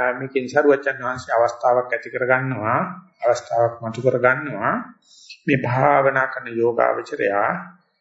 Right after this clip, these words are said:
ඒ තමන්ගේ භාවනා ජීවිතයේදී, අ,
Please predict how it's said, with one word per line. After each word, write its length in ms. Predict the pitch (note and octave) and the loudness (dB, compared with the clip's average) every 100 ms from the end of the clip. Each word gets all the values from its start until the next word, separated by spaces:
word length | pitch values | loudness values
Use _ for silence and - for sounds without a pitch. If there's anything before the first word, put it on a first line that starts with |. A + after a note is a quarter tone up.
| _ _ - | _ _ -2
ඒ 180 | A#2 A2+ | 0 2
තමන්ගේ 680 | A2+ B2+ B2+ B2+ B2 A#2+ A2+ - - _ _ - | 2 2 2 4 4 4 2 -4 -16 _ _ -4
භාවනා 500 | B2 C3+ B2+ B2 A#2 | 0 2 2 0 -2
ජීවිතයේදී, 800 | A2+ B2 B2+ B2+ C3 A2+ G#2+ C#3 G3+ - - - _ _ _ | -4 -8 -6 -2 2 2 2 0 0 -6 -18 -20 _ _ _
අ, 80 | - | -6